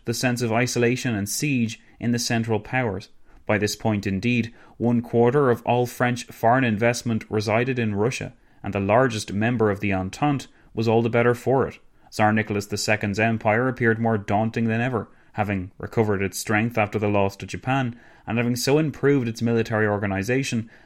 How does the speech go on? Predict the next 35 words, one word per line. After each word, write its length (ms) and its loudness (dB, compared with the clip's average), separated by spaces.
that 140 0
it 80 -2
appeared 400 2
nearly 240 2
impossible 640 -2
for 220 -4
Germany, 560 0
Austria-Hungary, 800 0
and 180 -8
Italy 460 -2
to 80 -20
close 400 0
the 80 -4
yawning 440 -2
gap. 280 -2
Meanwhile, 500 4
influence 460 0
had 120 -2
been 180 -2
lost 320 0
in 160 0
Turkey, 420 -4
as 140 -6
the 100 2
Ottomans 540 2
signed 300 0
a 60 -2
deal 300 2
with 160 0
the 100 0
Anglo-French 800 0
to 80 -8
modernize 560 2
their 140 0
navy, 440 -2